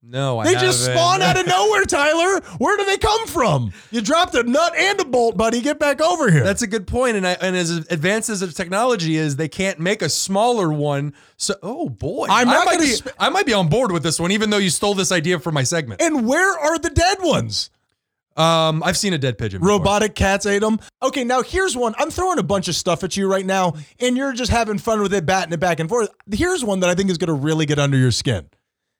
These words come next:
Speaker 2: McDonald's trains their employees to forget your sauce when you order nuggets,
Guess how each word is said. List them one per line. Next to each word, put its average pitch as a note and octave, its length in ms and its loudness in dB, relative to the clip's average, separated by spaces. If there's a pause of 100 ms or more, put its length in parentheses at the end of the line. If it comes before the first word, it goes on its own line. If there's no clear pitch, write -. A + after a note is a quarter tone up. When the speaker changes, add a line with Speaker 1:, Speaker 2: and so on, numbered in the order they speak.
(520)
Speaker 2:
McDonald's G#3+ 1040 0 (120)
trains C#4 400 0
their D4 160 0
employees C4+ 560 0
to B3 140 -4
forget A#3 600 0
your C4+ 120 0
sauce C#4 420 0
when B3+ 120 -2
you C4 100 0
order A#3 300 0
nuggets, A3 600 0